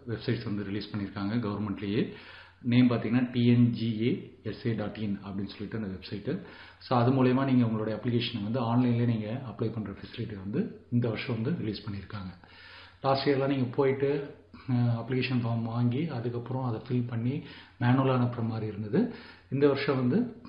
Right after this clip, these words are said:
உங்களுக்கு ஆன்லைன்ல வந்திருக்கு. ஓகேங்களா? Apply பண்றது ரொம்ப சிம்பிளான process. ஒரு five minutes spend பண்ணாலே நீங்களே அப்ளை பண்ணிக்கலாம்.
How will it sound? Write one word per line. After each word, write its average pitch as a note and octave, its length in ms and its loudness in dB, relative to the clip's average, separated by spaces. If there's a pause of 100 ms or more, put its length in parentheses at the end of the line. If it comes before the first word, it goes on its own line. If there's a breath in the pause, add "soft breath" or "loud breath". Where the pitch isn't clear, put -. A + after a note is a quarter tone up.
உங்களுக்கு B2+ 280 2
ஆன்லைன்ல A2+ 420 -4
வந்திருக்கு. G2 380 -10 (280)
ஓகேங்களா? A#2+ 360 -2 (440 loud breath)
Apply D3 240 4
பண்றது C#3+ 240 4
ரொம்ப B2+ 300 4
சிம்பிளான B2 480 0
process. C3+ 540 -4
ஒரு A2+ 240 -6
five B2+ 180 0
minutes C#3+ 280 0
spend B2+ 200 2
பண்ணாலே A#2+ 300 2
நீங்களே C#3 420 2
அப்ளை B2+ 400 0
பண்ணிக்கலாம். A#2+ 480 0